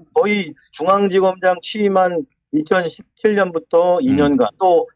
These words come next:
Speaker 1: 어, 지금 총장으로 일 년 반 동안 삼 년 반을
Speaker 2: 음.
Speaker 1: 지금 방상훈 일가에 관련된 여러 가지 고소고발 사건은
Speaker 2: 네.
Speaker 1: 일절 진행이 되질 않고 있어요.
Speaker 2: 네.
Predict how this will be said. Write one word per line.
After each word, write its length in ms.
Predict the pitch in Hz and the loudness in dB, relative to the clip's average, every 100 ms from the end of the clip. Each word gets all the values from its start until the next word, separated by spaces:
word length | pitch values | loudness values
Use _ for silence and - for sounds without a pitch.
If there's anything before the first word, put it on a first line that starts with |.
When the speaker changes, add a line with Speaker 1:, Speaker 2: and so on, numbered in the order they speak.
| _ - | _ -2
Speaker 1:
어, 180 | 127 131 | 0 0
지금 320 | - 156 147 | 0 -4 -4
총장으로 460 | - 208 202 185 143 | -4 0 0 0 0
일 140 | 135 | 2
년 180 | 160 156 | 2 2
반 160 | 151 | -2
동안 220 | 139 147 135 | 0 -2 -2
삼 200 | - 254 | 0 2
년 200 | 262 247 | 2 2
반을 720 | 170 135 120 127 151 139 - | 2 2 2 2 2 0 0
Speaker 2:
음. 380 | 120 107 98 90 85 _ | -4 -4 -4 -6 -10 _
Speaker 1:
지금 180 | - 202 | -6 -6
방상훈 500 | - 160 190 202 202 | -2 -2 0 0 0
일가에 420 | 175 160 175 175 175 | 0 0 2 2 0
관련된 540 | - 135 160 156 160 120 | -2 0 0 0 0 0
여러 340 | 135 185 208 | 0 2 2
가지 180 | 202 180 | 0 -2
고소고발 540 | - 139 160 170 165 151 | -4 -4 -2 0 0 0
사건은 500 | 143 131 135 - - - | -4 -2 -2 -2 -6 -8
Speaker 2:
네. 160 | 101 80 | -8 -4
Speaker 1:
일절 400 | 180 254 269 254 | -4 0 0 0
진행이 340 | - 160 202 | 0 0 0
되질 260 | 185 165 165 | 0 0 0
않고 240 | 104 110 | -4 -6
있어요. 340 | - - 113 92 101 | -10 -4 -4 -2 -2
Speaker 2:
네. 560 | 117 107 95 90 85 | -2 -2 -2 -4 -8